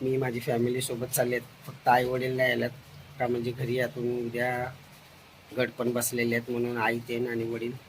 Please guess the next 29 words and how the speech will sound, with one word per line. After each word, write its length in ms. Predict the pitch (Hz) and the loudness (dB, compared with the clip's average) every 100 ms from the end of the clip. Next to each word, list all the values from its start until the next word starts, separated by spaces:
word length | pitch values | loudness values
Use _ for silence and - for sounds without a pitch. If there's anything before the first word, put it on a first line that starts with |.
| - - | -20 -16
दोन्ही 260 | 117 117 117 | -4 0 0
जण 120 | 120 | 0
इथं 180 | 117 117 113 | -4 -6 -2
थांबणार 320 | 120 107 113 | 0 0 -2
आणि 220 | 120 120 | 0 0
मी, 220 | 120 123 | 0 -2
माझे 240 | 120 113 120 | -4 -6 -8
पोरं 340 | 123 117 113 123 | -4 -4 -4 -2
तेन, 100 | 117 | -2
आम्ही 200 | 113 117 | 0 0
सगळे, 220 | 123 117 | 0 0
आम्ही 200 | 113 127 | 0 -2
इथं 220 | - 127 226 - - - - - | -2 -4 -4 -10 -20 -20 -10 2
निघायला 320 | 131 127 131 | 4 6 6
लागलो. 300 | 131 117 120 120 | 6 4 2 4
पाऊस 380 | 131 139 139 - | 6 6 6 4
तर 80 | 151 | 4
तुम्ही 280 | 143 139 147 | 6 6 8
म्हणचे 360 | 147 135 143 | 8 6 6
ना, 160 | 151 147 | 6 6
सकाळपासून 880 | 143 123 - 143 147 147 135 156 139 | 4 -2 2 6 6 6 0 2 6
जे 140 | 147 | 6
चालू 400 | 143 139 113 135 | 6 6 8 6
आहे 180 | 147 143 | 6 6
ना, 140 | 143 170 - - - - - - - | 6 2 -2 -20 -20 -20 -20 -20 -8
थांबाचं 440 | 143 120 143 143 143 | 0 4 4 6 6
नाव 240 | 135 139 | 8 8
नाही 300 | 139 131 123 | 6 6 4
आहे. 100 | 101 | 0